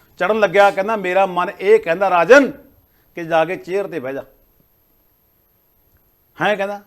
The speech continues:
"ਮਨ ਕਹਿੰਦਾ, ਮੇਰਾ ਮਨ ਕਹਿੰਦਾ ਜਾ ਕੇ ਚੇਅਰ ਤੇ ਬਹਿ ਜਾ।" ਉੱਥੇ ਹੀ ਗਿਆਨ ਹੋ ਗਿਆ ਰਾਜੇ ਨੂੰ। ਮਤਲਬ ਕਹਿਣ ਦਾ ਭਾਵ, ਜਿਨ੍ਹਾਂ ਨੇ ਅੰਮ੍ਰਿਤਪਾਲ ਮਹਿਰੋਂ ਦੀ ਮਦਦ ਵੀ ਕੀਤੀ,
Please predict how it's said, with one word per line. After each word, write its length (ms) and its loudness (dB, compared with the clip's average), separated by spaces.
"ਮਨ 240 -4
ਕਹਿੰਦਾ, 180 -8
ਮੇਰਾ 260 0
ਮਨ 180 -2
ਕਹਿੰਦਾ 200 -6
ਜਾ 120 -6
ਕੇ 80 -10
ਚੇਅਰ 260 -12
ਤੇ 120 -12
ਬਹਿ 120 -12
ਜਾ।" 120 -20
ਉੱਥੇ 260 0
ਹੀ 80 -2
ਗਿਆਨ 200 4
ਹੋ 80 -6
ਗਿਆ 120 -4
ਰਾਜੇ 220 -6
ਨੂੰ। 100 -16
ਮਤਲਬ 80 -4
ਕਹਿਣ 280 2
ਦਾ 100 6
ਭਾਵ, 340 6
ਜਿਨ੍ਹਾਂ 300 6
ਨੇ 160 4
ਅੰਮ੍ਰਿਤਪਾਲ 540 4
ਮਹਿਰੋਂ 320 4
ਦੀ 100 -2
ਮਦਦ 300 2
ਵੀ 160 2
ਕੀਤੀ, 460 -8